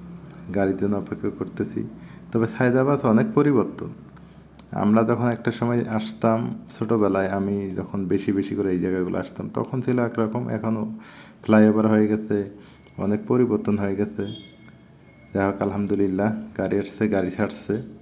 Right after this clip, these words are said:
এবং গাড়িতে ওঠা আপনাদের দেখাতে পারিনি, তাড়াহুড়ো করে উঠছি। নাজমিন তো মহা খুশি,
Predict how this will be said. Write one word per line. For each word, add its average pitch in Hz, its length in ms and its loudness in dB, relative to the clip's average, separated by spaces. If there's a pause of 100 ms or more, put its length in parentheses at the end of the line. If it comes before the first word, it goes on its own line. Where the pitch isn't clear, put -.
এবং 90 240 0
গাড়িতে 113 500 2
ওঠা 110 300 0
আপনাদের 107 360 0
দেখাতে 98 300 -2
পারিনি, 92 360 -2
তাড়াহুড়ো 98 420 -2
করে 92 140 -2
উঠছি। 92 360 -6 (720)
নাজমিন 95 380 -2
তো 98 140 0
মহা 95 220 -2
খুশি, - 320 -8